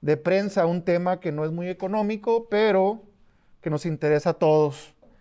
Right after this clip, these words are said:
Ojalá lo puedan llevar a sus redacciones. Se trata de un evento altruista,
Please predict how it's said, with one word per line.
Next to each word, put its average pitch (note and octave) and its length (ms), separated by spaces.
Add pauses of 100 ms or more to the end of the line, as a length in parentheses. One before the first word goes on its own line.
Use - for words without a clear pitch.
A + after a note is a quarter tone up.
(220)
Ojalá D#3 440
lo F3+ 320
puedan F3 340
llevar E3 640 (100)
a E3+ 100
sus F3 180
redacciones. G3+ 840 (720)
Se D#3+ 120
trata D#3+ 300
de F#3+ 60
un F#3 120
evento F#3+ 600
altruista, G3+ 840